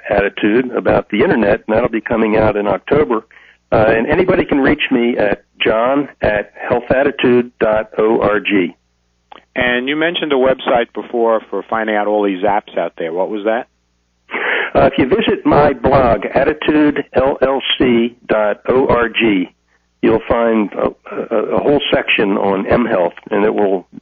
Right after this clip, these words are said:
Speaker 1: show many, many postings about these various devices. attitude L L C dot org.
Speaker 2: Thanks again, Doctor John Patrick. We really appreciate you being on the show.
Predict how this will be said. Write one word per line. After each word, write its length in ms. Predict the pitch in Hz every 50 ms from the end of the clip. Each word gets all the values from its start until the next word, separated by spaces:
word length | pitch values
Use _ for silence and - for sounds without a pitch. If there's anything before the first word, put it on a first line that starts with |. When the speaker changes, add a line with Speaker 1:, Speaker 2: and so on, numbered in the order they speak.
| _ -
Speaker 1:
show 320 | - - 131 117 107 107
many, 480 | 98 101 113 123 127 120 117 110 101 - _
many 280 | 110 117 127 127 120
postings 580 | 117 - - 117 104 - - 104 95 92 90 -
about 300 | 104 90 101 98 95 -
these 160 | - 101 90 90
various 320 | 92 104 101 95 95 92 -
devices. 460 | - 95 82 95 92 90 - - - - - - - - - - _
attitude 680 | - - 127 143 139 - - 151 147 143 139 127 131 -
L 280 | - 123 123 123 131 -
L 240 | - 127 127 127 117 - - -
C 380 | - 127 117 113 117 110 104 _ _ _
dot 400 | - 107 101 98 104 - _ _ _ -
org. 920 | - 87 113 113 113 110 107 107 104 101 104 92 87 95 101 90 78 - _ _ _ _ _ _ _ _ _ _ _ - - - - _
Speaker 2:
Thanks 200 | - 131 139 135 -
again, 240 | 151 135 143 135 127
Doctor 340 | 117 117 113 110 - - 107
John 300 | 101 110 107 107 104 95
Patrick. 380 | - 107 104 104 - 104 -
We 80 | 98 98
really 280 | 98 101 110 113 113 110
appreciate 380 | 101 - 107 104 - - 101
you 80 | 90 90
being 200 | 90 101 98 95
on 140 | 92 92 92
the 100 | 90 85 - -
show. 200 | 82 67 64